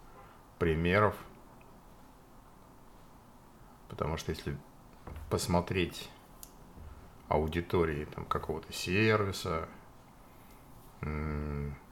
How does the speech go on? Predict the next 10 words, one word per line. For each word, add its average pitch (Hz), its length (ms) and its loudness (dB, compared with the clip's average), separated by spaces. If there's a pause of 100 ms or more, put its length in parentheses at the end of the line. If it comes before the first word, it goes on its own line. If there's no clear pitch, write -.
(320)
и 104 80 8
аудитории 85 640 4
каких-то - 480 -4
там, 82 240 -4
скажем, - 420 -8
произведений, 87 640 2
какого-нибудь 73 560 -4
Гарри 101 200 4
Поттера, 80 520 -4
Звездных 80 400 0